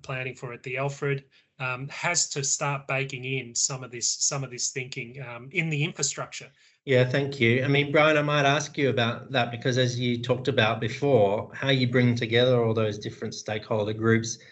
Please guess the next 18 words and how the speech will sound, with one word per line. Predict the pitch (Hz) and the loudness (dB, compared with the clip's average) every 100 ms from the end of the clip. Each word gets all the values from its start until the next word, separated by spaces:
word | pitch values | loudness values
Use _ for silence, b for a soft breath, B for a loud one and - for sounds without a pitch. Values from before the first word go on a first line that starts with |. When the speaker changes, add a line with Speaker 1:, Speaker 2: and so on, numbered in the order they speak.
| B B 117 | B B 0
Speaker 2:
and | 120 | 2
get | 123 123 | 2 2
them | 117 117 | 2 2
all | 117 135 156 | 2 4 4
on | 131 | 4
the | 117 | 0
same | - 113 107 104 | -2 -2 -2 -4
page | 107 104 104 104 | -2 0 0 -4
about | 104 101 104 - | -2 0 0 -2
what | 110 107 | -4 -4
that | 107 104 - _ _ | -4 -6 -8 _ _
forward-looking | - 110 110 107 113 110 107 107 107 | 0 2 2 0 -2 0 0 0 0
new | 107 107 104 107 | 0 0 -2 -4
design | - 113 104 104 104 113 | -4 0 2 2 0 -4
standard | - 107 104 104 104 - - | -4 2 2 2 -2 -6 -8
should | - 107 - | -4 -4 2
be | 113 107 110 | 4 4 2
is | 110 | -4